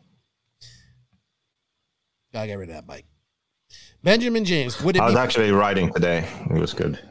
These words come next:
Speaker 1: Mm-hmm. Benjamin
Speaker 2: I didn't
Speaker 1: James,
Speaker 2: crash.
Speaker 1: would it be possible to unify class rules in electric classes? For instance,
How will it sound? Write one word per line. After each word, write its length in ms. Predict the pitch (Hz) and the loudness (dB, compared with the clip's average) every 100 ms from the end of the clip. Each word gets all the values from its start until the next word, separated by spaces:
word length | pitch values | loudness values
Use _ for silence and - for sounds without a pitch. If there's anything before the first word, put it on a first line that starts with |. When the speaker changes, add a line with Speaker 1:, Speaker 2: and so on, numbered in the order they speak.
| - - - - - - - - - - - - - - - - - - _ _ _ - - - - - - - - | -20 -18 -16 -18 -20 -20 -20 -20 -20 -18 -18 -20 -20 -20 -20 -20 -20 -20 _ _ _ -20 -20 -20 -18 -20 -20 -20 -16
Speaker 1:
Mm-hmm. 340 | 117 113 120 123 - - - - - - _ | -12 -10 -10 -12 -16 -20 -20 -20 -20 -20 _
Benjamin 380 | 160 190 208 202 | -2 0 0 2
Speaker 2:
I 40 | |
didn't 140 | 180 196 | 4 2
Speaker 1:
James, 140 | 185 - | 2 0
Speaker 2:
crash. 120 | 160 | 0
Speaker 1:
would 80 | 196 | 2
it 100 | 208 | 2
be 100 | 208 | -2
possible 600 | 196 190 - 214 240 240 | 0 0 -2 -2 -4 -6
to 160 | - | -6
unify 640 | 147 165 175 170 160 156 147 | -2 -2 -2 -4 -2 -2 -4
class 420 | 156 143 160 - | -2 -2 -2 -2
rules 280 | 151 156 151 | -4 -6 -6
in 100 | 135 | -6
electric 340 | 123 143 147 | -4 -6 -8
classes? 420 | 151 147 151 160 | -8 -6 -8 -10
For 140 | - 117 | -10 -10
instance, 420 | 139 - 156 | -10 -8 -10